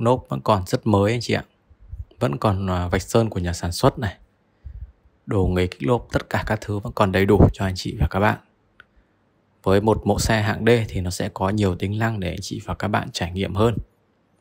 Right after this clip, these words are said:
Một dàn lốp của chiếc xe trang bị là dàn lốp mid cho anh chị và các bạn cái khả năng vận hành nó êm ái hơn. Với không gian ghế ngồi hàng ghế thứ hai thì ta sẽ cùng mở cửa và quan sát bên trong.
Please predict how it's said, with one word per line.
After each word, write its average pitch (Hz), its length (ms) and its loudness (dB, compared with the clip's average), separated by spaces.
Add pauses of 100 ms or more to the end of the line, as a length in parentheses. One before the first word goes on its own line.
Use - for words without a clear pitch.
(680)
Một 95 140 2
dàn 95 300 2
lốp 131 180 4
của - 80 2
chiếc 107 180 -4
xe 107 200 0
trang 107 280 -2
bị - 80 -6
là 90 180 -4
dàn 90 240 -2
lốp 104 220 -2
mid 143 160 2 (120)
cho - 140 -2
anh 104 60 -2
chị 101 220 -6
và 95 80 -4
các 101 100 -2
bạn 107 200 2
cái 110 120 -4
khả 87 200 -4
năng 95 240 -2
vận 101 180 0
hành 95 200 0 (680)
nó 104 140 0
êm 120 180 4
ái 107 240 4
hơn. 131 220 2 (1400)
Với 107 180 4
không 127 220 2
gian 117 280 2
ghế 104 140 0
ngồi 117 260 6
hàng 90 200 0
ghế 92 140 -2
thứ 110 120 -4
hai 117 240 2
thì 98 120 -2
ta 104 180 0
sẽ - 280 -4
cùng 98 240 -2
mở 90 180 2
cửa 90 320 0
và 87 360 -4
quan 104 180 -2
sát - 340 -2
bên 110 180 -4
trong. 110 220 0